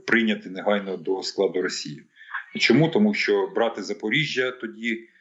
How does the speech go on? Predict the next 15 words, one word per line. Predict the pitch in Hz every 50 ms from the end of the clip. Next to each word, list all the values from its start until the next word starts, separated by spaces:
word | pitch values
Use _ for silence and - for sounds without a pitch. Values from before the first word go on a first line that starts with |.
| _ _ _ _ -
е, | 95 101 101 101 104 101 101 98 95
це | - - - 113 113 113
досить | - - - 104 104 - - - - -
таки | - - - - 104 101 101 101 98 95 95 92
ризикована | 90 87 - - 107 101 107 110 - - 120 117 110 104 101 98 95 98 98 98 95 95 92
річ, | 92 87 78 - - - - - _ _ _ _ _ _ _ _ _ - -
е, | 87 90 92
з | 85 -
одного | 95 82 98 92 80 85 78
боку. | 78 82 78 - - 85
З | 76 78 107 123
іншого | 131 - - 131 120 120
боку, | 110 104 113 113 110 - - 98 98 101
ну, | 117 120
е, | 104 - - 101 95 95 160 - - 180 175 170 165 160 160